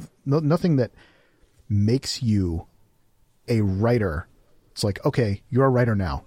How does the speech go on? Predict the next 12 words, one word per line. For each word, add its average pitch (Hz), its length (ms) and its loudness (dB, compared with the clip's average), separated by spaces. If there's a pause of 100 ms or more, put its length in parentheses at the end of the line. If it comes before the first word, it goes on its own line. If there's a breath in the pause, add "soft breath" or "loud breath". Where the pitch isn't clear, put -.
Now 107 140 0
you 107 100 2
can 110 120 0
go 101 120 0
write." 95 340 -2 (180 soft breath)
No, 113 220 0
you 90 140 -2
become 135 280 0
a 143 60 4
writer 117 380 0 (220)
by 98 120 -2
writing. 98 360 -2